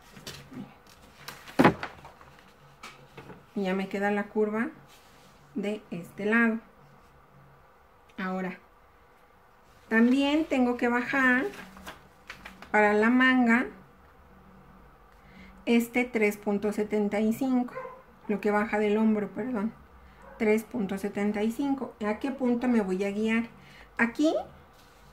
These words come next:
yo me guié a este punto. Ahora, acá yo me voy a guiar con este. ¿Cómo le vamos a hacer? Esa sí es una buena incógnita.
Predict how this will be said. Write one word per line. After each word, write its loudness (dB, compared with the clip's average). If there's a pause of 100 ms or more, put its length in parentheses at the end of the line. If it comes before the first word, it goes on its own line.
(240)
yo 2
me 4
guié 2
a -2
este -2
punto. 0 (380)
Ahora, 2 (120)
acá 2 (120)
yo 2
me 4
voy 0
a -2
guiar -6
con 0
este. -6 (3500)
¿Cómo -2
le 0
vamos -8
a -6
hacer? -8
Esa -8
sí -8
es -12
una -4
buena -6
incógnita. -2